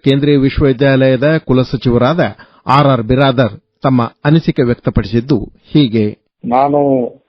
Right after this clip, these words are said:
Speaker 2: ಆರ್ ಆರ್ ಬಿರಾದರ್, ಕುಲಸಚಿವರು, ಕರ್ನಾಟಕ ಕೇಂದ್ರೀಯ ವಿಶ್ವವಿದ್ಯಾಲಯ ಕಲಬುರಗಿ. ಹಣಕಾಸು ಮಂತ್ರಿಯಾದ ನಿರ್ಮಲಾ ಸೀತಾರಾಮನ್ ಅವರು ಎರಡ್ ಸಾವಿರ ಇಪ್ಪತ್ತೈದು ಇಪ್ಪತ್ತಾರನೇ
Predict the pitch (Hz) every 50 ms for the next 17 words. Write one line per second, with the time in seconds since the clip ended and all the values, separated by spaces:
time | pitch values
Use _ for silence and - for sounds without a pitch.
0 | 98 104 110 117 127 135 131 117 120 120 123 113 117 113 - 180 - - - _
1 | _ - 104 110 117 - 117 110 - 120 117 117 131 143 131 - - - _ _
2 | - - 107 113 120 123 123 117 123 123 123 - 120 117 117 117 123 120 120 110
3 | - 113 113 107 104 110 110 107 110 107 123 - - - _ _ _ _ - 98
4 | 101 98 104 98 90 98 135 - - - - _ - 127 120 - 120 123 123 123
5 | - - 117 113 117 117 117 113 113 110 120 123 123 - 117 98 - 123 113 113
6 | 110 110 107 104 101 98 110 151 151 - _ _ _ - 120 123 123 - 127 123
7 | 123 117 - - 123 110 - 120 117 113 117 113 - 117 117 - 117 113 110 107
8 | 117 117